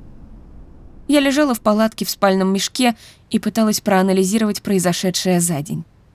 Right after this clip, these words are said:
Рядом ворочалась Йоко, но быстро затихла. Слушая ее спокойное дыхание, я не могла не порадоваться, что Йоко выздоровела. Но настроение все же было плохим.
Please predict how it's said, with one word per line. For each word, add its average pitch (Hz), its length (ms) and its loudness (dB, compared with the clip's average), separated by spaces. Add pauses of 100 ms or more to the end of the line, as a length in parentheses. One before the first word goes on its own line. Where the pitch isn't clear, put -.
(460)
Рядом 233 340 2
ворочалась 170 560 0
Йоко, 226 420 0 (400)
но 277 220 2
быстро 202 400 -2
затихла. - 540 -8 (1120)
Слушая 240 520 2
ее 202 260 2
спокойное 190 560 0
дыхание, 185 640 2 (240)
я 240 180 4
не 247 100 4
могла 247 320 2
не 175 120 0
порадоваться, 185 600 -2
что - 180 -4
Йоко 185 360 0
выздоровела. 160 680 -4 (800)
Но 262 100 2
настроение 262 800 -2
все 202 240 -2
же 196 140 0
было 165 260 -2
плохим. - 540 -8